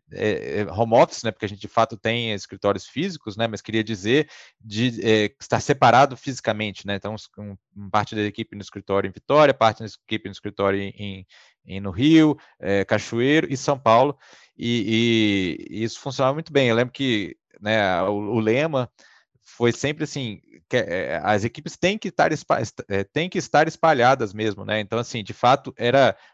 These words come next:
por exemplo, é, no início da área trabalhista, onde tinha menos gente, né, é, eu ficava em,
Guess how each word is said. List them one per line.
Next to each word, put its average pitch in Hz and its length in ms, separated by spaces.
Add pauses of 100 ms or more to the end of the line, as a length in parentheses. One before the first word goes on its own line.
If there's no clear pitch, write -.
por 113 100
exemplo, 120 580
é, 101 200
no 107 140
início 117 420
da 107 160
área 110 200
trabalhista, 107 640
onde 101 120
tinha 107 220
menos 101 220
gente, 131 420
né, 123 160 (480)
é, 95 320
eu 107 160
ficava 110 800
em, 107 340